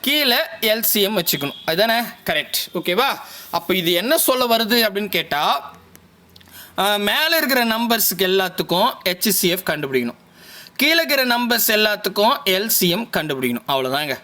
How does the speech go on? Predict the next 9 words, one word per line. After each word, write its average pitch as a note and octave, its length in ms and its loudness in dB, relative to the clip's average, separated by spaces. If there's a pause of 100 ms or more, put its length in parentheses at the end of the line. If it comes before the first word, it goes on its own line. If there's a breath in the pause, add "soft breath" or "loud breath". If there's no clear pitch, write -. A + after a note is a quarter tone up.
வேற D#3+ 220 -2
ஒண்ணும் E3 180 -4
கிடையாது, B2 200 -2 (160)
சரிங்களா? G#3 300 2 (440 loud breath)
போடலாமா? A#3+ 420 2 (280)
வாங்க. A3 420 0 (260 loud breath)
So B3+ 300 4
முதல்ல C4 180 2
மேல B3+ 560 0